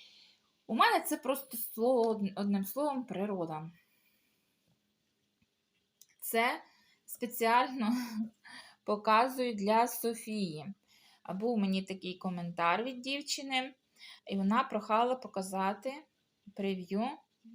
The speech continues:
цієї картини. І от я показую. Хочу зауважити, що, ну, от прев'ю досить негарне. Ну, я, ну, на мій погляд, ні.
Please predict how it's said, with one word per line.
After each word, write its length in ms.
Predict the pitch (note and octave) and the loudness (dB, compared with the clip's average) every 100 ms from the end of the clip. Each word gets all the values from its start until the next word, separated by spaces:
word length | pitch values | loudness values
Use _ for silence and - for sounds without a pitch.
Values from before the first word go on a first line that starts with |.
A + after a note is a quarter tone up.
| A3 | -20
цієї 480 | - F#3+ F3+ G3+ G#3+ | -12 -8 -4 -2 -4
картини. 760 | G#3 G3 G3+ - D3+ C3+ D#3 F#3+ _ _ _ _ _ _ _ _ _ _ _ _ _ _ _ _ _ _ _ _ _ _ _ _ _ _ _ _ - | -6 -8 -10 -10 -14 -14 -18 -20 _ _ _ _ _ _ _ _ _ _ _ _ _ _ _ _ _ _ _ _ _ _ _ _ _ _ _ _ -12
І 100 | F#3+ | -6
от 260 | G#3+ G#3 | -6 -6
я 160 | D3+ F#3 | -8 -8
показую. 840 | F#3 F#3 - D#3 - - F#3+ F#3+ - _ _ _ _ _ _ - - - _ | -10 -16 -14 -14 -16 -20 -18 -16 -18 _ _ _ _ _ _ -20 -20 -20 _
Хочу 380 | D4 E4 F4 D#4+ | 0 0 0 4
зауважити, 880 | D#4 D4+ D4+ D#4 G4 G4 B3 - | 6 8 8 6 6 4 -4 -4
що, 600 | A3 - - B3+ B3+ B3 A3+ | -4 -2 2 4 4 2 0
ну, 160 | A3 C#4 | -2 0
от 240 | C#4+ B3+ - | 0 -2 -2
прев'ю 480 | A#3 G#3+ A3+ D#4 | -2 -2 -2 0
досить 460 | B3 A#3 C4 B3 - | 4 4 4 0 0
негарне. 720 | G3+ G3+ F#3+ C#3+ C#3+ C#3+ - | 2 4 2 0 -2 -8 -10
Ну, 180 | F#3+ A#3 | -6 -4
я, 240 | B3 G#3 F#3 | -2 -2 -2
ну, 220 | G#3+ A#3 | -2 0
на 160 | G3+ G#3 | 0 0
мій 220 | C#4 F#4+ | 0 -4
погляд, 520 | - C4+ C#4+ A#3+ A#3 | 0 2 4 2 2
ні. 420 | A3 G3+ E3+ F#3+ | 2 0 0 -8